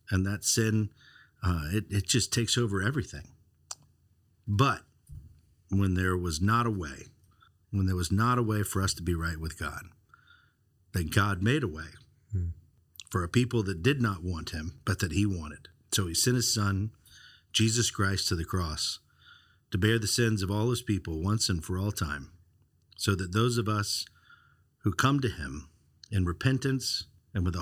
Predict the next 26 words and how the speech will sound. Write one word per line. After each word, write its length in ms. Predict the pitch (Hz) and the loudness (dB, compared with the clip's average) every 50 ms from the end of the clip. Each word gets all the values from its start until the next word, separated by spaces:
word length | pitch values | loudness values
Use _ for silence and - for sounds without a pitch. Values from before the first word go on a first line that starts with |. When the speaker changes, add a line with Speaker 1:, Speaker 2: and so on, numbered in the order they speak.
| - - | -2 0
Speaker 1:
heart 260 | 120 120 123 123 123 | 0 0 0 -2 -2
that 120 | - 87 76 | -6 -8 -6
desires 580 | 85 80 76 101 107 110 110 113 110 110 104 - | -4 -4 0 0 0 0 0 0 0 -2 -2 -4
to 100 | - 98 | -6 -4
be 160 | 85 92 87 | -4 -2 -2
right 340 | 80 78 90 98 110 117 110 | -2 0 0 0 0 0 0
with 180 | 113 98 - | -2 -4 -4
God 400 | - 98 82 76 73 73 69 73 - - _ _ _ _ - - | -4 -6 -6 -6 -6 -8 -8 -10 -12 -16 _ _ _ _ -8 -4
have 160 | 101 90 92 | -4 -2 -2
a 40 | 90 | -4
way 320 | 78 76 67 - - - - - _ _ _ _ _ _ _ _ _ _ _ _ _ _ - | -4 -6 -8 -10 -10 -14 -18 -20 _ _ _ _ _ _ _ _ _ _ _ _ _ _ -2
to 100 | - 180 | -2 0
follow 340 | - - 120 127 127 107 82 | 2 2 0 0 0 -4 -6
him 140 | 71 69 71 - _ - _ _ _ _ _ _ _ _ _ _ _ _ _ - | -8 -10 -14 -16 _ -20 _ _ _ _ _ _ _ _ _ _ _ _ _ 0
and 140 | 104 104 - | 0 2 4
to 100 | 113 107 | 4 2
live 240 | 110 120 127 123 113 | 2 2 0 0 0
lives 400 | 117 117 117 117 120 123 101 92 | 0 0 0 0 0 -2 -4 -4
that 160 | 98 85 87 | -6 -2 0
then 200 | 113 120 127 123 | 2 2 2 2
have 220 | 104 110 95 - | -2 -4 -4 -4
purpose 380 | - - 135 - - 120 - - | 0 0 0 0 0 -2 0 0
and 140 | 104 95 101 | 0 0 2
meaning, 360 | 110 131 151 123 85 76 76 | 2 2 0 -2 -4 -4 -4
because 280 | 76 87 - - 98 | -6 -4 -4 -4 -4
without 500 | 92 98 92 90 95 107 120 127 123 - | -2 -4 -4 -4 0 0 0 0 -2 -8